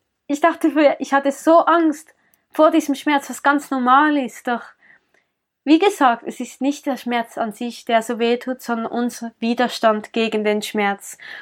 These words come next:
Und dieser Schmerz ist nicht einfach da, ohne einen Grund, sondern es gibt einen Grund, weshalb er da ist. Und zu erforschen, wieso ist das so? Und Frieden damit zu finden,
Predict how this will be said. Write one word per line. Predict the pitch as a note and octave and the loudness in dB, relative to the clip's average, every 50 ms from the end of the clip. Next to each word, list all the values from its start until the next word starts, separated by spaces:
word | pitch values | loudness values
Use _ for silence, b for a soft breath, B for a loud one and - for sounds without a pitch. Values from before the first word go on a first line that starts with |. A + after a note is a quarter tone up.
| B B | B B
Und | B B3 A3+ | B -2 -2
dieser | B3+ A#3+ C4+ C4+ | 0 0 0 0
Schmerz | B3+ - B3+ C4 C#4+ C#4+ C#4+ | 0 0 2 2 2 2 0
ist | C#4 A#3+ - - | -4 -8 -6 -6
nicht | C#4 C#4 - - | -6 -4 -2 -2
einfach | - B3 A#3 C4 A#3 - | -2 -2 -2 -4 -6 -6
da, | _ - A#3 A3 A#3+ C4+ C#4 C#4+ C#4+ _ _ _ _ _ _ _ _ _ _ _ _ _ _ _ _ _ _ _ _ _ _ _ _ _ _ _ _ _ _ - | _ 2 4 6 6 6 6 4 0 _ _ _ _ _ _ _ _ _ _ _ _ _ _ _ _ _ _ _ _ _ _ _ _ _ _ _ _ _ _ 4
ohne | B3 C#4 C#4+ C#4+ C#4 | 6 6 6 6 4
einen | A#3+ A#3+ A#3+ A3+ A3 | 2 2 -2 -4 -2
Grund, | A3 A#3 B3+ C#4 D4+ D4+ | 2 4 4 4 4 2
sondern | - D4 C4 G3+ | 0 -2 -4 -2
es | E3 - - - | -2 -4 0 4
gibt | - D4+ D#4 D#4 - | 4 4 4 4 2
einen | C#4 C4+ D4+ D#4 C#4+ | 2 4 4 6 6
Grund, | D4 D4+ C#4+ B3+ B3+ | 6 4 4 4 2
weshalb | C4+ C4 - B3+ A3+ A3 A3+ | 0 2 2 4 4 4 4
er | G#3+ | 2
da | G#3+ A3+ G#3+ G#3+ G#3+ G3+ | 4 4 4 6 4 4
ist. | G3+ G#3+ G#3+ - - _ b b b b b b b | 2 -2 -4 -8 -16 _ b b b b b b b
Und | C4 C4 | -8 -2
zu | - D4+ | 2 4
erforschen, | C#4+ C#4+ C#4+ - D#4 D#4 D#4+ D#4+ D#4+ - C#4+ C4+ | 4 4 4 6 6 6 6 4 2 -2 -6 -6
wieso | B3 A#3+ - - C#4+ B3 | -6 -4 0 2 2 4
ist | B3 D#4 D4 - - | 4 2 0 0 0
das | D4+ C#4+ C#4+ - - | -2 -2 -2 0 0
so? | C#4+ C4 B3 A3+ b b b b b b | 0 0 0 -2 b b b b b b
Und | C4+ C#4 - - | -4 -4 -4 -2
Frieden | - - D#4 E4+ E4 E4 E4+ | 2 4 4 4 4 4 4
damit | D#4 D4 D4 C#4+ C#4+ | 4 4 2 2 -2
zu | - D4+ | -2 -4
finden, | C#4 - D4+ C#4+ C#4 C#4 - C4 B3 A#3 | -2 0 0 0 0 -2 -6 -8 -10 -10